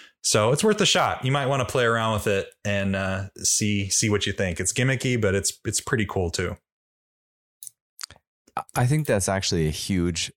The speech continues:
Speaker 2: part for freelancers is accountability.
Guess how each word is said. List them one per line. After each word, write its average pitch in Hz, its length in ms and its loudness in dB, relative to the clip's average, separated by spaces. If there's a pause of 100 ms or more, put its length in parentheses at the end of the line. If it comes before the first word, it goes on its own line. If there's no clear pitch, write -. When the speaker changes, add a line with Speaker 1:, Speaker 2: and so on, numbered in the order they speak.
(120)
Speaker 2:
part - 280 -2
for 85 120 -8
freelancers 73 840 -2
is 73 280 -2
accountability. 80 880 -4